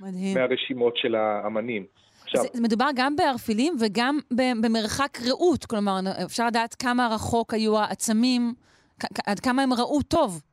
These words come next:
Speaker 1: ביום כזה או אחר.
Speaker 2: מדויק, יפה מאוד, את אמרת את זה נכון. בסופו של דבר, זיהום אוויר והערפל או האובך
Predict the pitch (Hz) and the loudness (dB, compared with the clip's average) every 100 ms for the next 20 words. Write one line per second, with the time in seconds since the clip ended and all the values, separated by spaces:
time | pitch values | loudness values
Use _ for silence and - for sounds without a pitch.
0 | - 196 196 190 175 175 165 127 151 120 | -4 0 0 0 -2 -4 -2 2 4 2
1 | - - 117 - 156 147 135 123 - 120 | -4 -4 -2 0 0 4 4 2 0 -2
2 | 123 113 113 107 135 165 190 _ _ - | -4 -4 -4 0 2 2 0 _ _ -6
3 | 110 135 156 190 180 113 147 151 101 104 | -2 0 2 4 4 4 4 4 0 0
4 | 123 180 156 113 110 107 - 139 143 131 | 2 2 4 2 2 0 0 2 2 2
5 | 110 104 104 131 135 | 2 2 2 2 2